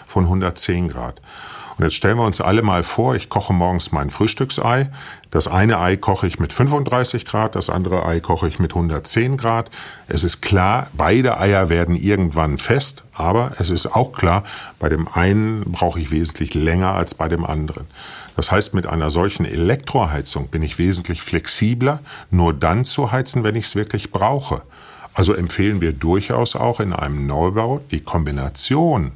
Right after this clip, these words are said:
zwischen einer Wärmepumpe und unseren Elektrodirekt-Heizungen, weil ich dann nur heizen muss, wenn ich wirklich zu Hause bin. Wenn ich also ein berufstätiges Ehepaar bin, das morgens um sieben geht und abends um sieben nach Hause kommt,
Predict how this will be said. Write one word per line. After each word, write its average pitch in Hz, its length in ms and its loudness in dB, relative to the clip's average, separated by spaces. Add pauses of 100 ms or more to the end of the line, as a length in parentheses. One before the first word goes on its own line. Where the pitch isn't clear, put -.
zwischen - 480 -2
einer 71 540 -6
Wärmepumpe 101 720 0 (380)
und 92 160 2
unseren 85 400 2
Elektrodirekt-Heizungen, 82 1400 -2 (360)
weil 90 120 4
ich - 180 -2
dann 127 280 2
nur 127 280 2
heizen 113 340 0
muss, 107 240 0
wenn 101 100 2
ich 95 100 0
wirklich 101 300 0
zu 101 160 2
Hause 113 260 2
bin. 69 220 -2 (460)
Wenn 98 100 4
ich 98 100 4
also 98 200 2
ein 98 80 2
berufstätiges 104 720 0
Ehepaar 110 440 0
bin, 76 180 -2
das 73 160 -4
morgens 101 340 0
um 95 100 0
sieben 98 300 2
geht 147 240 0
und 95 100 0
abends 90 320 -2
um 90 120 0
sieben 85 360 0
nach 82 140 0
Hause 120 220 0
kommt, 87 280 0